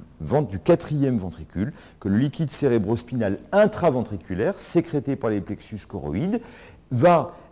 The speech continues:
être en communication avec le liquide cérébrospinal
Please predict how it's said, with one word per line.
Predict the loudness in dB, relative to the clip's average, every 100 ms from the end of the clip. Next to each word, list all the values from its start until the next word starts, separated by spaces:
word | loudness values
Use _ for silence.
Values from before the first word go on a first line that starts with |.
| 4
être | 4 4 0 2
en | 2
communication | 2 4 4 2 0 -2 -2 -2
avec | 0 0 -2
le | -2
liquide | -2 -4 -8
cérébrospinal | -10 -8 -8 -8 -10 -8 -2 -2 -2